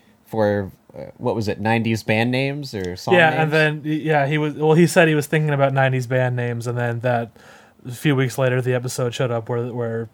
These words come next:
Speaker 2: Elroy and Britta talk about the nineties bands they like.
Speaker 1: Mm-hmm.
Speaker 2: Um, but, uh, so he, he says that, and then he, they start talking about season seven,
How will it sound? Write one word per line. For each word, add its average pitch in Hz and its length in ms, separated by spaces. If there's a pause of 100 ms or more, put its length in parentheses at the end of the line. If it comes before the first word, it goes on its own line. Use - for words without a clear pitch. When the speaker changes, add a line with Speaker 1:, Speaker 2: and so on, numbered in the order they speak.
Speaker 2:
Elroy 117 340
and 117 100
Britta 117 200
talk 117 200
about 110 220
the 113 140
nineties 113 320
bands 104 320
they 107 100
like. 101 240 (240)
Speaker 1:
Mm-hmm. - 920
Speaker 2:
Um, 120 760 (640)
but, 147 200
uh, 160 200
so 180 180
he, 202 180
he 185 220
says 190 240
that, 156 220
and 147 80
then 151 100
he, 147 260
they 139 200
start 151 200
talking 143 220
about 131 100
season 120 260
seven, 104 380